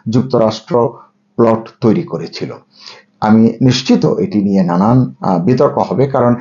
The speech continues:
এটি অন্য কোনো জায়গায় আমি দেখিনি। মানব জমিনের সংবাদটি দেখেই আমি ভাবলাম যে আপনাদের সঙ্গে শেয়ার করা দরকার। "Documents show U S set in motion plan to oust Hasina"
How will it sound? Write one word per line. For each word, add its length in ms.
এটি 180
অন্য 300
কোনো 260
জায়গায় 440
আমি 260
দেখিনি। 520
মানব 240
জমিনের 500
সংবাদটি 480
দেখেই 320
আমি 160
ভাবলাম 380
যে 80
আপনাদের 300
সঙ্গে 240
শেয়ার 260
করা 340
দরকার। 460
"Documents 540
show 400
U 100
S 360
set 220
in 60
motion 420
plan 580
to 180
oust 540
Hasina" 300